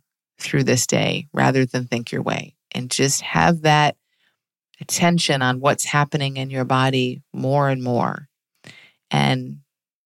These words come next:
I know sometimes that is hard. Sometimes people, sometimes there's physical pain that makes that difficult.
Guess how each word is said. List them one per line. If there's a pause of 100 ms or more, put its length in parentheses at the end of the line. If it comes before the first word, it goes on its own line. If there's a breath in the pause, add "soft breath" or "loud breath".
(600)
I
know
sometimes
that
is
hard. (180)
Sometimes
people,
sometimes
there's
physical
pain
that
makes
that
difficult.